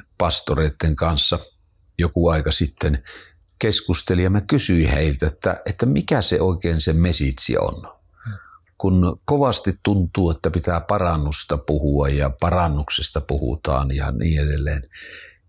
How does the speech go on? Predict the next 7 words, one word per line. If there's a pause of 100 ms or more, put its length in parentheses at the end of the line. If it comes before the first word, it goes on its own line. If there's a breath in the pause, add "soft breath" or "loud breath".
(280)
niin (300)
tosiasiassa
nämä
kenialaiset (1160)
pastorit (960 loud breath)
siellä,
jotka